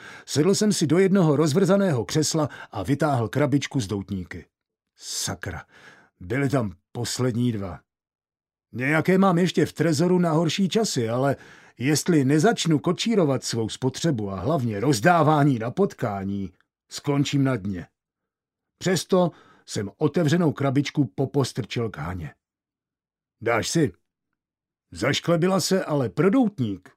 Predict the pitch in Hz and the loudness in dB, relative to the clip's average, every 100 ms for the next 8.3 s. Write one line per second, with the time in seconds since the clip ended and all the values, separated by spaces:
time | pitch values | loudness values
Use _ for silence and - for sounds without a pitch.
0 | _ - 262 208 135 92 73 78 - _ | _ -4 0 0 -2 -6 -8 -12 -14 _
1 | _ _ _ _ _ _ _ _ - 196 | _ _ _ _ _ _ _ _ -2 0
2 | 214 214 214 - 226 202 202 190 - - | 2 2 2 2 4 4 4 2 -2 -20
3 | - - - 113 - 160 143 165 156 117 | -20 -20 -8 -4 0 2 2 0 -2 -4
4 | 117 147 139 - 156 147 151 113 - 113 | -4 -4 -4 -2 0 0 0 -2 -2 -4
5 | 123 123 131 120 107 127 - 117 110 135 | -2 -2 -2 -2 -2 -4 -4 -6 -2 0
6 | 135 135 127 95 131 - - 151 139 117 | 2 0 -2 -4 -6 -4 0 2 2 0
7 | - - 123 - 123 123 107 120 107 - | -4 -6 -6 -4 -4 -4 -4 -8 -10 -10
8 | 85 - 82 | -14 -16 -18